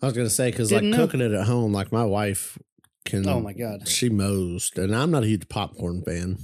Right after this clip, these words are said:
Speaker 2: Oh, I like popcorn, but popcorn doesn't like me.
Speaker 1: Well, I can't, I don't mind eating it. Like, I like eating it. It's
Speaker 2: Uh-huh.
Speaker 1: this shit getting stuck in your teeth for, like, three hours just
Speaker 2: I will,
Speaker 1: annoys
Speaker 2: yeah.
Speaker 1: me.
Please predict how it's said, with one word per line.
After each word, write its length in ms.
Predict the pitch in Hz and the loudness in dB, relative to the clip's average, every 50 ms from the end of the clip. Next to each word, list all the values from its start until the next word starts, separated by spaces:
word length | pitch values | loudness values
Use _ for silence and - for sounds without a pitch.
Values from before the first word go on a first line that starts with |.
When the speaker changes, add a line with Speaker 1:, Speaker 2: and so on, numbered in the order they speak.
| - - - | -12 -12 -8
Speaker 2:
Oh, 80 | 123 | -6
I 80 | 123 131 | -4 -4
like 240 | 135 139 135 127 _ | -2 -4 -4 -6 _
popcorn, 380 | - 127 131 135 - 123 113 | -10 -10 -10 -8 -8 -10 -10
but 80 | 113 101 | -10 -10
popcorn 340 | - - 127 127 - 123 110 | -10 -10 -10 -8 -8 -8 -8
doesn't 160 | 104 104 101 | -8 -8 -10
like 160 | 101 101 - | -12 -12 -12
me. 300 | 78 101 107 95 90 _ _ | -12 -12 -12 -12 -14 _ _
Speaker 1:
Well, 400 | - 90 90 92 90 92 90 - - | -8 -6 -4 -2 -2 -2 -4 -4 -2
I 100 | - 147 | -4 -4
can't, 460 | 170 - - 156 156 147 120 98 - _ - - - - - - - | -4 -4 -2 0 0 0 0 -2 -4 _ -14 -12 -12 -12 -12 -14 -4
I 60 | - 135 | 0 0
don't 160 | 165 143 110 | 0 2 2
mind 260 | 117 120 127 123 117 | 2 2 2 2 2
eating 240 | 110 139 170 165 107 | 2 0 0 2 0
it. 160 | 98 98 - | 0 -2 -2
Like, 180 | - 101 98 - | -4 -4 -2 -2
I 60 | 98 | 0
like 220 | 104 110 110 101 | 0 0 -2 -2
eating 260 | 95 110 135 147 156 | 0 0 0 2 2
it. 160 | 165 175 180 139 | 2 2 2 2
It's 140 | - 147 | 2 2
Speaker 2:
Uh-huh. 120 | 135 131 120 | 2 2 2
Speaker 1:
this 80 | 107 - | 0 0
shit 280 | - - - 170 151 | -2 -2 -2 -2 -2
getting 220 | 139 147 139 98 101 | -2 -2 -2 -2 -2
stuck 320 | - - - 139 135 - | -2 0 0 -2 -2 0
in 40 | 113 | -2
your 100 | 98 87 | -2 -2
teeth 360 | - - - 143 147 127 95 | -4 -4 -2 0 0 0 -2
for, 140 | - - 95 | -4 -4 -2
like, 220 | 92 90 87 - - | -2 -2 -4 -6 -4
three 240 | - 139 147 139 113 | -2 0 0 2 2
hours 380 | 110 113 117 92 87 92 90 | 2 0 0 -2 -2 -4 -4
just 140 | - 90 - | -4 -2 -2
Speaker 2:
I 180 | 135 147 156 - | 0 0 0 0
will, 260 | - 143 135 127 120 - | 2 2 2 2 2 2
Speaker 1:
annoys 440 | 92 113 139 131 104 87 104 - | 2 2 2 2 0 -2 -2 -2
Speaker 2:
yeah. 160 | 139 131 123 117 | -2 -2 -2 -2
Speaker 1:
me. 140 | 101 - | -6 -10